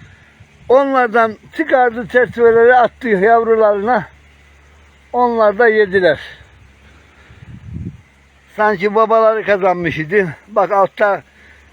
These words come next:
yavrulu çerçeveler, akşam yapamadık. Karanlığa kaldık.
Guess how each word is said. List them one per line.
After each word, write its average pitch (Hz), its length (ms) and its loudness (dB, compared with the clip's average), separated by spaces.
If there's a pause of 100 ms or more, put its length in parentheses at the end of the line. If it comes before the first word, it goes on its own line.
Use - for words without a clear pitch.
(140)
yavrulu 202 560 0
çerçeveler, 208 680 0
akşam 190 480 -4 (480)
yapamadık. 175 840 -2 (640)
Karanlığa 196 540 0
kaldık. 160 520 -4